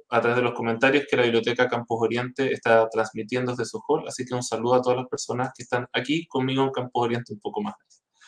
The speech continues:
Eh, maestro, es un, es un placer realmente poder hacer esta, esta entrevista, esta conversación, como decía, eh, y quizás quisiera partir con una pregunta,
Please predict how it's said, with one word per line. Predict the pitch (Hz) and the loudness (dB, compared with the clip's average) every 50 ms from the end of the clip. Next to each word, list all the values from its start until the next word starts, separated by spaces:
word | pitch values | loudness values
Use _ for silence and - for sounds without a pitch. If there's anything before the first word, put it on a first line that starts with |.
| - - - - - - - _ - | -20 -20 -20 -20 -20 -20 -20 _ 0
Eh, | 135 127 123 123 123 | 4 6 6 6 6
maestro, | 123 127 135 165 185 175 - 160 151 | 2 4 6 6 6 6 6 4 6
es | 135 | 6
un, | 151 156 156 143 - | 6 4 2 -2 -2
es | - | 0
un | 147 156 151 | 0 0 2
placer | - 156 143 - 165 165 170 | 4 2 4 4 4 2 4
realmente | 175 170 170 170 170 - 175 170 - | 2 2 2 0 -2 -4 -6 -4 0
poder | 151 147 151 | 0 0 2
hacer | 151 - 151 151 | 2 2 2 2
esta, | 151 - - 147 139 135 127 123 123 117 117 117 _ _ _ _ - - | 2 2 4 4 6 6 4 2 0 -4 -8 -10 _ _ _ _ -16 -12
esta | - 135 - 131 | -10 -2 0 0
entrevista, | 127 127 131 131 151 190 190 - - | 2 4 4 4 4 4 0 -2 -2
esta | - 143 | -2 0
conversación, | 139 135 131 131 127 - - 156 170 175 175 _ - | 0 0 -2 -2 -2 0 0 0 0 -2 -6 _ -10
como | - 147 147 151 | -8 -2 0 0
decía, | 151 - - 160 165 185 202 196 - - _ _ _ _ _ _ - 135 | 0 0 0 2 2 2 2 0 -6 -14 _ _ _ _ _ _ -2 2
eh, | 131 131 127 127 127 127 123 123 123 123 123 127 127 - | 4 8 8 8 8 8 6 4 2 0 0 -2 -4 0
y | - 135 139 135 135 | 2 2 2 2 0
quizás | 139 143 - - 185 196 202 196 - - _ _ | -4 -4 2 6 6 6 6 4 -4 -10 _ _
quisiera | - - 143 - 180 190 202 | -10 -8 -4 0 2 2 2
partir | 202 202 196 - 202 202 | 2 0 0 0 -2 -2
con | 202 202 202 | -2 -2 2
una | 190 190 190 - - _ - | 2 2 2 2 -4 _ 0
pregunta, | 151 156 151 165 190 202 202 202 196 202 202 202 202 202 202 | 0 2 2 4 2 2 0 0 2 2 2 2 2 0 -4